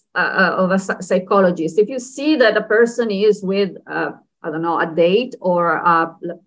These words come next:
wife or a husband, of course you, you, you give them privacy because they need that. Instead, if I maybe a table where is a business thing, maybe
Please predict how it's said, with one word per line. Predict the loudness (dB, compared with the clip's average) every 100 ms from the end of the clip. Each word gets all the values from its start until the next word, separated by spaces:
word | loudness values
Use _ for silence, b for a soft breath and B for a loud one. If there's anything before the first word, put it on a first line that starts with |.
| _
wife | -10 0 4 4 4 0
or | 2 2 -2
a | -4 -14 -20 _ -2
husband, | -2 0 0 0 -2 B _ -6
of | -6 2
course | 2 2 0
you, | -2
you, | 0 0 0 2
you | 2 2 -2 -2
give | 0 2
them | 2 4 2
privacy | 4 4 4 0 -4 -6
because | -6 -2 -2 0
they | 0
need | 0 -2 -2
that. | -4 -4 -10 _ _ _ _ _
Instead, | -2 0 2 4
if | 4 4
I | 2
maybe | 4 2 2 4 4
a | 4
table | 4 6 8 6
where | 6 4
is | 4 0 -2
a |
business | -8 -4 0 4 6 6 2 -4 -8 2
thing, | 2 4 2 2
maybe | 4 4 2 0 -4 -6